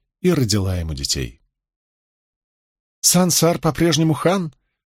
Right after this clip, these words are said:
А как поживает мой племянник Коки и его отец Энг?» Борте легко отвечала Уэлун, без смущения принимая её материнское отношение.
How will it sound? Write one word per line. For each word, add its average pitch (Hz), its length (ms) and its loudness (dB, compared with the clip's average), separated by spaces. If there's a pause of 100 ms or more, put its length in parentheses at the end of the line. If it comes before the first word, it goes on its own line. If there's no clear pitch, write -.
А 165 160 2
как 165 240 0
поживает 143 440 4
мой 135 140 2
племянник 127 480 2
Коки 165 360 -2
и 135 120 4
его 123 200 4
отец 123 480 0
Энг?» 92 460 -6 (640)
Борте 185 320 2
легко 160 360 0
отвечала 104 580 0
Уэлун, 127 480 0 (240)
без 170 160 2
смущения 147 600 2
принимая 113 460 2
её 110 300 2
материнское 107 680 0
отношение. 69 680 -4